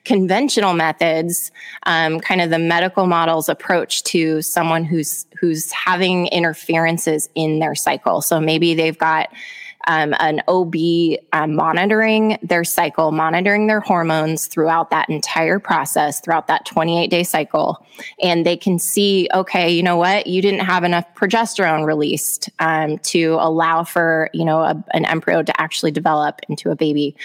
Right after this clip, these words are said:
Or, you know, you're not actually ovulating. There was no egg released. And so that's,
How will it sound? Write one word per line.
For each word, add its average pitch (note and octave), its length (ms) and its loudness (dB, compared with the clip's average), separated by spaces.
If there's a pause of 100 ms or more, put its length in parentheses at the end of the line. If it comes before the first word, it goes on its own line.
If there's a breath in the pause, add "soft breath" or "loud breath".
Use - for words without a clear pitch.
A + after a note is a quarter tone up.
(300 loud breath)
Or, F3 460 2
you F3 120 -2
know, E3 80 2
you're F3 140 0
not F3+ 240 0
actually E3+ 480 -2
ovulating. D#3 600 0
There D#3 100 0
was D#3 140 -2
no D#3+ 240 0
egg E3+ 200 0
released. D3 600 -2 (320 loud breath)
And G3 140 2
so F#3+ 140 2
that's, G3 380 -2